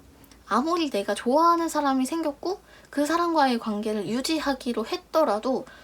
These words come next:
공과 사는 기본적으로 구별하는 편입니다. 사적인 문제가 일할 때 개입되는 것도 싫지만 내가 사적으로 만난 사람들과 어떤 공적인 이야기 하는 것도 그렇게 좋아하지 않아요.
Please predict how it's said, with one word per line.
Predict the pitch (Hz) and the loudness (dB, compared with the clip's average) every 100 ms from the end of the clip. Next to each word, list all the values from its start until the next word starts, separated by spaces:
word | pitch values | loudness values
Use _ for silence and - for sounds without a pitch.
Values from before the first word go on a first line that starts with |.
| - | -16
공과 | - 269 269 269 339 359 | -2 2 2 4 2 2
사는 | - 349 339 403 - | 0 -2 -2 -4 -8
기본적으로 | - 240 247 254 240 220 226 | -8 -2 0 0 0 -4 -6
구별하는 | - 254 320 320 226 220 | -6 -2 0 0 -2 -2
편입니다. | 285 302 285 - - 294 - - - - - - | -4 -2 -2 -4 -4 -6 -6 -20 -20 -20 -20 -12
사적인 | - 392 415 403 320 | -6 -4 -2 0 0
문제가 | 240 226 247 247 233 226 | 2 2 0 0 -2 -2
일할 | - 302 339 330 | 0 2 2 2
때 | 269 269 | 2 2
개입되는 | 262 220 214 - 226 220 | 2 -2 -2 -2 0 2
것도 | 214 - | 0 -2
싫지만 | 226 339 330 254 285 - - - - - - | -4 -4 -2 0 0 -2 -6 -20 -20 -10 2
내가 | 220 302 | 4 4
사적으로 | 311 339 403 349 294 | 0 -2 -2 0 0
만난 | 202 190 196 | 0 -2 -4
사람들과 | 233 226 240 214 208 185 190 190 - | -2 0 0 0 -2 -2 -2 -2 -4
어떤 | 202 220 202 | -4 -4 -2
공적인 | - 269 277 330 302 285 196 | 2 2 2 -2 0 0 0
이야기 | 208 220 214 208 | -2 -2 -2 -4
하는 | 254 302 302 | -2 -2 -2
것도 | 254 - 320 320 | -4 -6 -8 -8
그렇게 | 220 202 - | -8 -8 -8
좋아하지 | - 226 247 240 - | -6 -2 0 -2 -2
않아요. | - 165 262 240 185 208 190 | -4 -2 0 0 0 0 -2